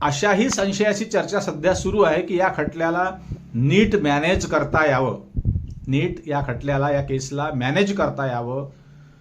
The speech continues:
किंवा नातेवाईक कुटुंबाच्या संपर्कात राहता यावं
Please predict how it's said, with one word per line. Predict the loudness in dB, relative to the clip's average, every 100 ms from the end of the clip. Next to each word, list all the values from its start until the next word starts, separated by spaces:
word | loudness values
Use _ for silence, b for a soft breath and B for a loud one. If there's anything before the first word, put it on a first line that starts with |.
| -18 -2
किंवा | 2 4 4
नातेवाईक | 2 2 2 4 4 4 0 -12 -20 -6
कुटुंबाच्या | -2 0 0 2 2 2 0 0
संपर्कात | 0 -2 -2 -4 -2 -2 -2 -2
राहता | 0 2 4 2
यावं | 2 0